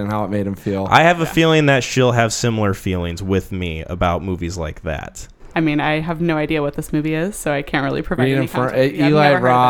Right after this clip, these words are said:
Speaker 3: of it.
Speaker 1: Roth. Um, it's loosely based on Rockefeller's kid that went to, uh, uh,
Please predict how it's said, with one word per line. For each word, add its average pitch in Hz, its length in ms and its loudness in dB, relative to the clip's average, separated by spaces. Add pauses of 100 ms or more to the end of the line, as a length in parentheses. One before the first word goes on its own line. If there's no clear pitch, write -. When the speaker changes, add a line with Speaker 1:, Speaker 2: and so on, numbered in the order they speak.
(120)
Speaker 3:
of - 140 -14
it. - 40 -12
Speaker 1:
Roth. - 40 -4
Um, 113 600 -2
it's - 220 -6
loosely 135 340 -2
based 120 460 -2
on 117 200 -2
Rockefeller's 113 760 -2
kid 120 280 0
that 101 220 -2
went 110 280 -2
to, 110 360 0
uh, 95 440 0 (1700)
uh, 120 440 0